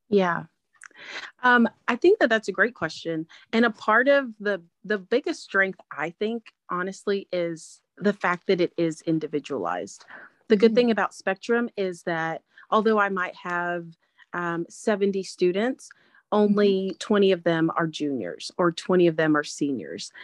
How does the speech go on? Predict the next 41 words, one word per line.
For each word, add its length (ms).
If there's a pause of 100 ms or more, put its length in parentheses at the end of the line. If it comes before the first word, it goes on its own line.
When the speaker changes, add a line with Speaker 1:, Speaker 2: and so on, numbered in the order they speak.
(200)
Speaker 1:
And 140
I 100
can 320
really 400
kind 220
of 80
hone 340
in 320
on 460
that 320
particular 560 (120)
year 380
for 160
that 240
group. 300 (640)
Speaker 2:
Mm-hmm. 180
Speaker 1:
Um, 360 (120)
so 720 (140)
for 320
juniors, 480
for 140
example, 400
we 100
might 220
be 100
talking 420
about 440 (320)
they're 180
in 200
their 160
needs 260
assessment. 580
It 100
might 220
talk 220
about 380
what 260
colleges 520
are 60
you 160
looking 380